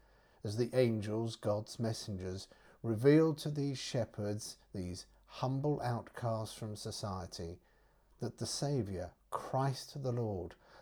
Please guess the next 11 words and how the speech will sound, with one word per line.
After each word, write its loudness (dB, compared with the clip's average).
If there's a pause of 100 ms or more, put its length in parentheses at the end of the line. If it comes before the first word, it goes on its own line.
the 2
long-expected 2
Redeemer, 0 (420)
has -6
been 0
born -2
that -2 (120)
very 0
night -6 (140)
in -6
Bethlehem, -6